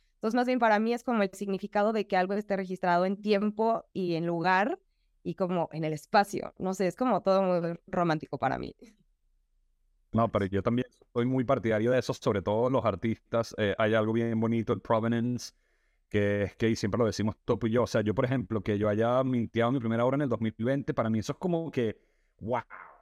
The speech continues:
Speaker 2: ¿Sabes? Y estoy de acuerdo contigo, pues hay, hay algo ahí bien bonito de, del tiempo y, y, y de las obras. Y uno nunca sabe, porque lo que tú dices, a lo mejor el tres tres tres en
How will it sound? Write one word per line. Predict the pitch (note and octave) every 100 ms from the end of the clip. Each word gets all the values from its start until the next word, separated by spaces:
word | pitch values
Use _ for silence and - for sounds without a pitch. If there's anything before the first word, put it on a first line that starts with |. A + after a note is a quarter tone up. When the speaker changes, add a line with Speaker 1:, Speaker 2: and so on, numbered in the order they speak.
| -
Speaker 2:
¿Sabes? | - F#3 D#3+ A#2+
Y | B2+ C3 B2+
estoy | B2 B2+
de | C3
acuerdo | C#3 D3
contigo, | C#3 A#2 F#3 A#2+ -
pues | C#3+
hay, | A2+ A2+
hay | A#2
algo | A#2+ A#2+ C3+
ahí | C3+
bien | C3+ C#3
bonito | C3 C3+ C3+ A#2+ D3
de, | A#2 G2+
del | A2 G2+
tiempo | B2 B2 A#2 A2 B2+ B2 C3 B2 A2
y, | A2+ A2
y, | G2+ G#2+ G#2 F#2+
y |
de | G#2
las | G2+ F#2+
obras. | G2+ G#2 B2+ - _ _ _ _
Y | - C3+
uno | D3
nunca | F#3 F3+
sabe, | E3 A#3 A2+
porque | A#2+ A2 B2
lo | B2
que | A#2+
tú | A2+ E3
dices, | G3+ B2
a | A2+
lo | A#2
mejor | A#2+ A2+ A#2+ B2
el | D3 D3+
tres | D#3+ D3+
tres | - D3+
tres | - D3+
en | D#3+ E3